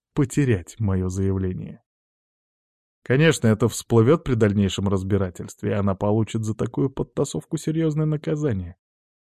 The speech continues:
Да только мне это ничем не поможет. Если сроки приёма в клуб вышли, то они вышли, этого не переиграть. Я смогу потом вступить в другой клуб,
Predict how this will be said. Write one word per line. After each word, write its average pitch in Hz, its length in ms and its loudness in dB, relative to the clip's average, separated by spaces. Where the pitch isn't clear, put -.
Да 170 80 -4
только 135 320 0
мне 135 220 4
это 117 180 2
ничем 98 340 0
не 98 80 2
поможет. 92 480 -4
Если 139 340 2
сроки 143 380 2
приёма 120 440 4
в - 100 -6
клуб 120 280 2
вышли, 107 460 0
то - 240 2
они 104 240 4
вышли, 131 380 0
этого 104 400 -2
не 110 120 2
переиграть. 143 640 0
Я 131 160 4
смогу 185 320 6
потом 151 360 2
вступить - 520 -2
в 117 160 -4
другой 156 340 4
клуб, - 320 -6